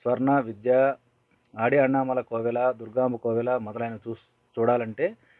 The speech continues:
మన ఉదయం భగవాన్ సెలవు పొంది బయలుదేరాము. ఎండాకాలం పది పన్నెండేండ్ల పిల్లలు నడవలేరని బండి మాట్లాడాను. బండి చూచేసరికి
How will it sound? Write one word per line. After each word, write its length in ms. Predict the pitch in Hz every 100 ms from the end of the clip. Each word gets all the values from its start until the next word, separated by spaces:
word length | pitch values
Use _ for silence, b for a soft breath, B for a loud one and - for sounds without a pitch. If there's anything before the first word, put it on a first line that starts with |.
| b -
మన 160 | 123 120
ఉదయం 320 | 113 127 143
భగవాన్ 360 | 117 113 135 135
సెలవు 220 | 120 123
పొంది 400 | 113 113 120 127
బయలుదేరాము. 600 | 110 113 113 110 104 104 _ _ _ _ _ _ _
ఎండాకాలం 720 | 110 120 139 143 139 139 147 - -
పది 140 | 117
పన్నెండేండ్ల 500 | 117 120 117 120 135
పిల్లలు 520 | 131 120 120 123 127 113
నడవలేరని 640 | 110 123 131 123 127 131
బండి 240 | 107 110
మాట్లాడాను. 540 | 117 113 110 104 101 98 _ _ _ _ _ _ 107
బండి 280 | 120 123 143
చూచేసరికి 840 | 143 147 147 131 - 135 139 151